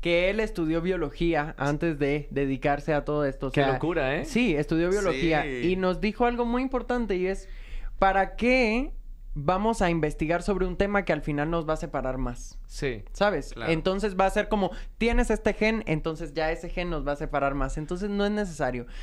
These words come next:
Speaker 1: Yo sí creo que sí es muy importante que en la televisión se normalice y se haga mucho más abierto el tema porque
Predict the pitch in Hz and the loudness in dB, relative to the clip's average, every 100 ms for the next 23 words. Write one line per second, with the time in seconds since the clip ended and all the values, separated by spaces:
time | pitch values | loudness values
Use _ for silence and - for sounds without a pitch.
0 | - - 190 262 254 220 220 220 185 151 | -12 -2 0 2 0 -2 -2 -2 -2 -4
1 | 190 180 190 208 214 180 - 156 156 175 | -4 -4 -2 0 0 -2 -2 -2 -2 -4
2 | 180 165 156 156 151 143 143 - 208 233 | -2 0 0 0 -2 -2 -4 -2 0 2
3 | 262 277 - - - - - 190 185 175 | 0 -4 -10 -14 -16 -10 -2 0 2 2
4 | 165 175 208 - 233 220 165 165 156 151 | 0 0 -2 0 0 0 -2 0 2 2
5 | 160 175 185 208 220 214 208 185 180 190 | 2 0 0 0 2 2 2 2 2 0
6 | 208 185 190 185 190 185 - - 147 139 | 0 0 0 2 0 0 -4 -4 -2 -2
7 | 123 | -2